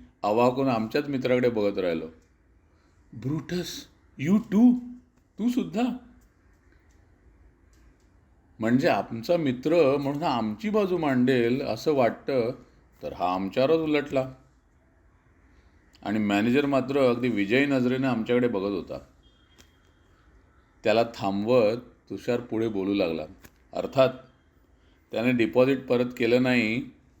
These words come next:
तर गाडीची किल्ली परत करणं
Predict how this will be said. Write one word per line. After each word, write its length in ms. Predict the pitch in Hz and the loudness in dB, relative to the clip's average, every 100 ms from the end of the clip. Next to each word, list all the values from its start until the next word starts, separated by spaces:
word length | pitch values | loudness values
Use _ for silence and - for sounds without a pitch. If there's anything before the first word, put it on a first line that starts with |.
| _ _ - | _ _ -10
तर 60 | |
गाडीची 580 | 120 107 95 90 104 120 | -8 -4 -2 -2 -4 -6
किल्ली 400 | - 95 95 123 | -4 -2 2 0
परत 300 | 131 131 135 131 | 2 0 0 -2
करणं 720 | 139 131 135 139 139 139 135 | -2 0 -2 -2 -2 0 -2